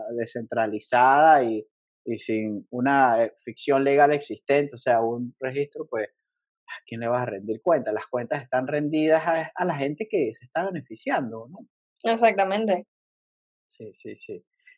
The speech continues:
Speaker 1: Y lo muestras, lo muestran a la gente que colabora con todo lo que está puesto en la página. Sí, bueno, no, creo que, eh, realmente sí, como lo dije antes, Bitcoin Venezuela ha hecho mucho más, eh,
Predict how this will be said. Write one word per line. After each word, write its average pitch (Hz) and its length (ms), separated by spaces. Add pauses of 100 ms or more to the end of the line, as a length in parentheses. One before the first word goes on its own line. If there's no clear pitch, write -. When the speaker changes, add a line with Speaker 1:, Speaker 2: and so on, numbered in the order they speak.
(100)
Speaker 1:
Y 131 100
lo 113 120
muestras, 127 540
lo 110 380
muestran 123 560
a 113 60
la 101 100
gente 110 240
que 139 140
colabora 101 500
con 110 220
todo 113 240
lo 107 140
que 92 400
está - 260
puesto - 280
en 110 60
la 101 80
página. 92 460 (560)
Sí, 110 240
bueno, 131 260
no, 120 380 (300)
creo 156 240
que, 143 340 (320)
eh, 113 320 (480)
realmente 175 480
sí, 185 220
como 143 180
lo 135 120
dije 156 180
antes, 214 320
Bitcoin 131 340
Venezuela 170 560
ha 147 80
hecho 147 220
mucho 175 400 (420)
más, 151 540 (560)
eh, 117 260